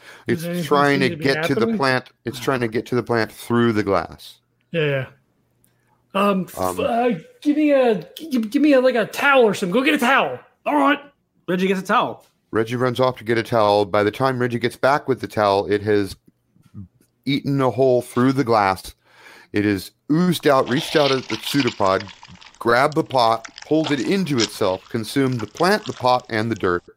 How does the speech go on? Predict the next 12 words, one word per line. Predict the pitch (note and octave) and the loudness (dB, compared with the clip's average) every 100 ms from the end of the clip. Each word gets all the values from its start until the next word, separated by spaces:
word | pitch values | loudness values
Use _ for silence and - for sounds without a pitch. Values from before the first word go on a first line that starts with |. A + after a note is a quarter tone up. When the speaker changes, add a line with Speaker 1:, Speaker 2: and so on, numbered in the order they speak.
| _ _ _ _ | _ _ _ _
Speaker 2:
and | G2+ A#2 | 0 0
is | A2+ A2 | 0 0
now | B2+ C3+ | 0 2
the | A#2+ | -2
size | - B2 A2+ G#2+ - - | 0 2 2 0 -4 -4
of, | G#2+ G#2 F#2+ F#2+ | 0 2 0 -2
uh, | F#2+ F2+ | -2 -2
one | F#2 G2 G#2+ | -4 -6 -4
of | G2 | 0
those | G2+ F#2+ - - | 0 -2 -10 -10
yoga | F2+ A2 G#2+ F#2+ | 0 2 2 0
balls. | F#2+ F2+ F2 - | 0 0 -4 -14